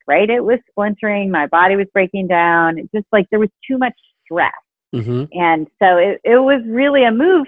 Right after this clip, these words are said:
Speaker 1: for me personally. And now it is, like, helping my clients move from always making that really powerful effort
Speaker 2: Mm-hmm.
Speaker 1: to being able to access your effortless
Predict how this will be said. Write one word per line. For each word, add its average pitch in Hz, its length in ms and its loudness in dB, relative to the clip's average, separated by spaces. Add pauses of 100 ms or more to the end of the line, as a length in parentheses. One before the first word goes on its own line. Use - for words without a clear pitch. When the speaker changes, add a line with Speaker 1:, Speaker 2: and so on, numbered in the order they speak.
Speaker 1:
for 269 100 2
me 269 240 -2
personally. 247 640 -2
And 185 100 -2
now 180 240 4
it 180 120 2
is, 165 300 0
like, 170 180 -2
helping 220 260 -2
my 170 140 -2
clients 240 500 -4 (420)
move 233 380 -2
from 190 180 -2
always 254 480 4
making 226 320 -6
that 170 220 0
really 190 1040 2
powerful 170 560 -6
effort 302 460 -4 (320)
Speaker 2:
Mm-hmm. 113 260 -4
Speaker 1:
to 190 80 -4
being 214 240 -4
able 196 160 -2
to 185 80 0 (140)
access 208 600 -2 (640)
your 165 240 -14
effortless 147 460 -14